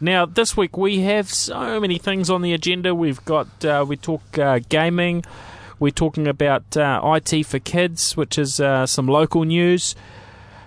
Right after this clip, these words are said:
Uh, O S X, there's been a, an update there from Apple that we'll, uh, we'll chit-chat about. Uh, news about, um, some bargains that have been available through some of the local retailers. Um,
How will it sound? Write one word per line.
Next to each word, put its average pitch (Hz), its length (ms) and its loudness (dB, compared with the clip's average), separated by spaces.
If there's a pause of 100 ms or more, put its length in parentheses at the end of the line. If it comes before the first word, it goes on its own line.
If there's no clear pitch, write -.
(120)
Uh, 131 400 2
O 175 160 4
S - 180 2
X, - 380 -2
there's 151 160 0
been 151 220 0
a, 143 280 0 (140)
an 147 140 -2
update 156 360 0
there 156 140 2
from 143 240 -2
Apple 165 480 0
that 156 140 0
we'll, 151 280 2
uh, 147 160 4
we'll 147 140 0
chit-chat - 460 -4
about. 160 420 0 (160)
Uh, 131 400 0 (100)
news 156 760 0 (100)
about, 117 600 -2 (200)
um, 107 400 -2
some 113 300 -2
bargains 185 880 -2
that 170 120 -2
have 165 100 -4
been 175 200 -4
available 165 500 0
through 165 260 -2
some 160 200 -2
of 156 40 -2
the 151 60 0
local 156 320 0
retailers. 170 840 0 (500)
Um, 127 1040 -2